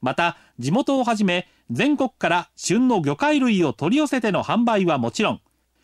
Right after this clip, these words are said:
飲食コーナーでは、マグロやウニ、イクラなどを使った定番メニューのほか、静岡の桜エビ生しらす丼、三重の手こね寿司、宮城の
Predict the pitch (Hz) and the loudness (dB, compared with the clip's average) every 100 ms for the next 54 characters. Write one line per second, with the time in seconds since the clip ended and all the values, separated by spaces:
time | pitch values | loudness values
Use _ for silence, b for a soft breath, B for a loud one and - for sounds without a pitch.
0 | _ - 165 226 262 - 254 226 190 175 | _ -2 0 0 -2 -2 0 2 2 2
1 | 151 143 - b b b 113 131 190 277 | 2 0 -2 b b b -2 0 2 2
2 | 262 214 - 190 202 120 _ _ _ 123 | 2 0 0 0 0 -2 _ _ _ -8
3 | 127 277 294 285 247 208 - 202 - 170 | -2 0 0 0 0 -2 -2 -6 -4 -4
4 | 160 160 277 302 294 294 269 240 190 165 | -2 -2 0 0 0 0 2 2 2 0
5 | 143 135 _ _ _ _ - - 160 285 | -2 -4 _ _ _ _ -12 -4 0 0
6 | 269 220 185 202 _ _ - 135 - 294 | 0 0 0 -2 _ _ -10 -8 -2 0
7 | 294 202 139 98 151 247 233 202 - 156 | 0 0 -2 -2 -2 0 0 -2 -2 -4
8 | 120 85 _ _ _ _ - 165 269 226 | -4 -8 _ _ _ _ -6 -2 0 2
9 | 180 196 _ - 135 277 285 175 104 - | 0 -2 _ -8 -2 0 0 -2 -6 -10
10 | - _ _ _ _ _ 147 269 262 190 | -16 _ _ _ _ _ 0 0 2 0
11 | 185 | 0